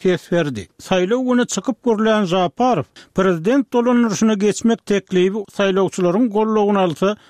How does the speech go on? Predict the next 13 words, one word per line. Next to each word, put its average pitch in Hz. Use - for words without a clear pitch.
Konstitusiýa 196
Geňeşiniň 214
täze 190
konstitusiýa 240
taslamasyny 208
taýýarlamak 185
üçin 208
on 196
birinji 175
ýanwarda 214
işe 196
başlajakdygyny 180
aýtdy. 160